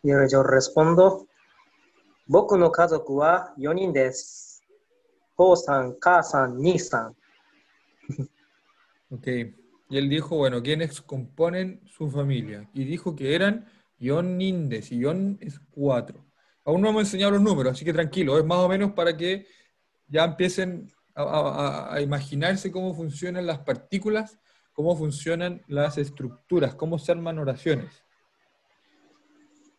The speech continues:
Speaker 2: Kazoku wa nan nin desu ka? Es entonces la pregunta. Voy a enseñar otra cosa que es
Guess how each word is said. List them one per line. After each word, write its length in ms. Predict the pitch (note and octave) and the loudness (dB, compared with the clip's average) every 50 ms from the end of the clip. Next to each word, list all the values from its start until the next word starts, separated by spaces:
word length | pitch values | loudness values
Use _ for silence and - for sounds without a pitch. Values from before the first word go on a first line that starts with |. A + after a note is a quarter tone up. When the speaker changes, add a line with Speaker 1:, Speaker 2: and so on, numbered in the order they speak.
| _ _ _ _ _ _ _ _ _ _ _ _ | _ _ _ _ _ _ _ _ _ _ _ _
Speaker 2:
Kazoku 540 | - D#3 D3 C3+ F#3+ G#3+ G#3+ G#3 G#3 A3 G#3+ | 0 0 4 4 4 4 4 4 4 6 6
wa 300 | F#3+ F3+ F3+ F#3+ G3+ G3 - - - - - _ | 8 8 8 6 4 2 0 -6 -14 -20 -20 _
nan 320 | - C#3+ D#3+ F3+ G3 G3+ G3 | -8 -4 -2 0 2 2 4
nin 280 | G3 G3 G3+ G3+ G3 F#3 | 4 4 4 4 4 2
desu 280 | E3 D#3+ C#3 - - | 0 -2 -2 -4 -8
ka? 420 | - - E3 F3+ G3+ A3+ C#4+ C#4 - _ _ _ _ | -4 0 0 0 0 -2 -4 -10 -18 _ _ _ _
Es 300 | - D3+ D3+ D#3 E3+ D#3 | -6 -4 -2 -2 -4 -4
entonces 720 | D#3 D3 C3+ C#3 C#3 C3 B2+ C3 C3+ C#3 - D3 C#3+ C#3+ C3+ | -4 -6 -6 -6 -6 -6 -6 -6 -6 -6 -8 -10 -10 -6 -6
la 160 | C3 B2+ A#2 | -6 -6 -4
pregunta. 560 | - C3+ C#3 D3 D#3+ C#3+ C3 - - - - - _ _ _ _ _ | -2 -2 -2 0 0 -2 -4 -6 -8 -14 -20 -20 _ _ _ _ _
Voy 120 | C#3+ D3+ | -4 -2
a 40 | E3 | -2
enseñar 420 | E3 D#3+ - E3 E3 E3+ F3 - - | -2 -4 -4 -2 -2 -2 -2 -4 -8
otra 240 | - D#3+ D#3 E3+ D#3+ | -8 -4 -2 -2 0
cosa 260 | D3+ E3+ D#3+ F3 E3 | 0 -2 -2 -4 -6
que 180 | D3+ D#3 D#3+ E3+ | -6 -6 -6 -6
es 160 | - - | -8 -2